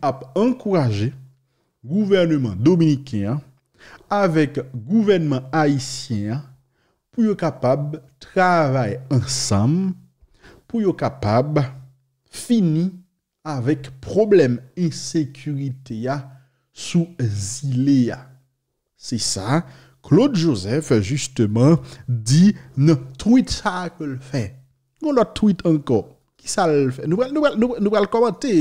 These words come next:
euh, <laughs> tweet Claude la. Nan lòt tweet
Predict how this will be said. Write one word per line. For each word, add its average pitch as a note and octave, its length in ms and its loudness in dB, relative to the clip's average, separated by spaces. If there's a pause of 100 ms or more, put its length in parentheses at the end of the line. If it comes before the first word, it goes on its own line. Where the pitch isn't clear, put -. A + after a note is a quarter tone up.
(160)
euh, A#2 1080 0
<laughs> C#3 560 -6
tweet D#3 320 2 (280)
Claude A#2+ 240 2
la. F#2+ 140 -6 (800)
Nan A3+ 120 -2
lòt - 200 -2
tweet G#3 260 0